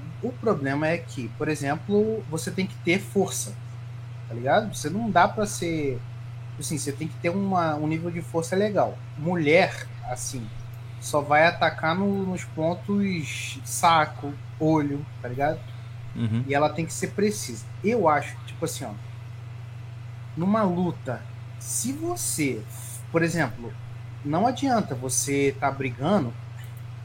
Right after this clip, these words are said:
Speaker 1: você tem que, assim, medir a consequência da parada,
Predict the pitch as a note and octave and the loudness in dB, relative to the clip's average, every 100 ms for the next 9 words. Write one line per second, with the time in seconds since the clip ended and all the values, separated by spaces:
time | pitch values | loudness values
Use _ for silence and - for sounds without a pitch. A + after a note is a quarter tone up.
0 | - C#3 - - C#3+ G3+ A#3 - - - | -2 -2 0 2 2 2 -4 -10 -6 2
1 | E3 - G#3+ G#3 G3+ F#3+ C3+ C3 D#3+ C#3+ | 2 2 4 4 4 0 0 0 0 -2
2 | - C#3+ F#3 A3+ A#3+ - B3 C4+ B3+ G#3+ | -6 -2 4 4 4 2 0 0 0 0
3 | A#3 B3 A#3+ A#3 B3+ A3+ E3 | 0 2 2 6 6 6 4